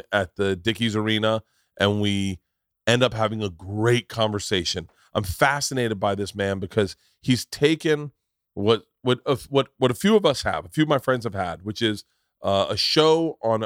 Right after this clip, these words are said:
on a network that offered you m-,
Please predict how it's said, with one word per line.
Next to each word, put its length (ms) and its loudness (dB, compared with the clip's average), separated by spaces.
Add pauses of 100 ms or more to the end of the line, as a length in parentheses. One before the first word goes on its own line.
on 140 -2
a 60 -4
network 680 -2 (320)
that 180 2
offered 360 -2
you 300 -6
m-, 140 -16